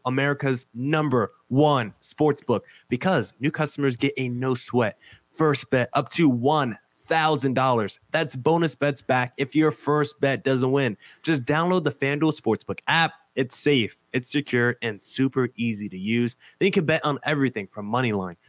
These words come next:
to point scorers and threes drained. Plus, FanDuel even lets you combine your bets for a chance at a bigger payout with a same game parlay. That's my favorite thing to do, Javi, because we are not in baseball season right now.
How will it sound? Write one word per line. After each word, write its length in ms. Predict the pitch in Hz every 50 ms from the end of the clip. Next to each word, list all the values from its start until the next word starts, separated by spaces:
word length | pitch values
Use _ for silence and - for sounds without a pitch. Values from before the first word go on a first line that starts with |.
| _ _
to 80 | - 131
point 260 | - 139 143 131 127
scorers 400 | - - 113 113 107 101 98 - -
and 160 | 139 139 131
threes 300 | - 147 143 135 127 117
drained. 400 | - 131 139 143 143 147 139 135 - - - - _
Plus, 300 | _ - 196 196 185 -
FanDuel 480 | - - 160 165 160 156 156 160 160 151 -
even 220 | 156 165 151 156
lets 180 | 147 143 139 -
you 60 | 143
combine 320 | - 143 127 120 127 127 127
your 120 | 127 123
bets 260 | 110 113 120 123 -
for 180 | - 127 123 117
a 60 | 113
chance 320 | 110 - 123 123 123 123 - -
at 80 | 135
a 40 | 135
bigger 320 | 120 101 131 135 127 135 127
payout 380 | - 127 123 123 123 127 -
with 160 | 123 123 -
a 100 | 143 139
same 540 | 131 - - - 131 127 127 131 131 123 92 -
game 280 | - 123 127 127 120 120
parlay. 560 | - - 120 117 117 120 123 123 131 131 127 - - - _
That's 160 | - 220 185
my 180 | 156 160 147 139
favorite 300 | - - 135 127 117 -
thing 160 | 120 120 113
to 80 | 107 98
do, 160 | 101 110 104
Javi, 360 | 95 104 104 98 90 98 95
because 280 | 98 - - 143 135 131
we 100 | 160 170
are 100 | 175 160
not 220 | 151 151 156 131
in 80 | 139 139
baseball 400 | 123 135 135 131 - 135 127 123
season 300 | - - 127 117 120 117
right 160 | 117 117 117
now. 260 | 117 117 117 120 117